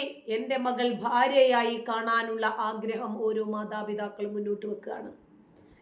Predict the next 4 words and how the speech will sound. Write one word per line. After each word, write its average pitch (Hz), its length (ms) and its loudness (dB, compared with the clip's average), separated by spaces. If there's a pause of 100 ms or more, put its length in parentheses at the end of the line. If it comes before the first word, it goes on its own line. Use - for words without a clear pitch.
(120)
എന്താ 269 760 8
നിഷ്കളങ്കതയല്ലേ? 196 1080 -6 (840)
ഇസ്ലാമിലെ 202 640 6
ബഹുഭാര്യത്വം, 180 840 2